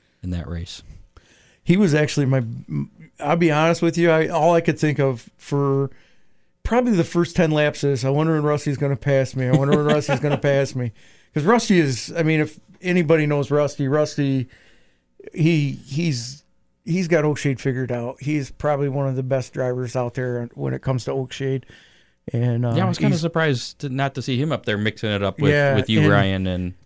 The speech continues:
Speaker 2: the, the,
Speaker 1: Casey.
Speaker 2: the best part about it was I was in Rusty's trailer before we ran a lap,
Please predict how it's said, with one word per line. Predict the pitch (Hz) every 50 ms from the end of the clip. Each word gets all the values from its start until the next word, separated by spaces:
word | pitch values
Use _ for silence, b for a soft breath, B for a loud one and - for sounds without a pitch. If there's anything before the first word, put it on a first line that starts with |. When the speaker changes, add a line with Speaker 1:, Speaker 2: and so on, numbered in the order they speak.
| _
Speaker 2:
the, | 160 165 160 123 - - - - 147 139 139
the, | 170 156
Speaker 1:
Casey. | 113 104 - - 98 90 - - _ _ _ _ _ _
Speaker 2:
the | - 160
best | 135 214 233 240 -
part | - 277 294 233
about | 151 156 156 190
it | 208
was | 175 196 214 226 233 196 - - - _ - - - - _
I | 175 226 294
was | 285 269 214 151 117 - - -
in | 170 196 214 196
Rusty's | 170 156 165 175 175 - - 165 151 - -
trailer | - - 165 170 175 165 151 139 135 127 - - _ _ _ _ _ _ _ _ _ _ _ _ _ _ -
before | 127 147 143 139 147 143 - - - - 156 175 196 208 208
we | 170 160 156
ran | 147 135 147 160 175 180
a | 156 135
lap, | 131 135 139 151 160 156 143 -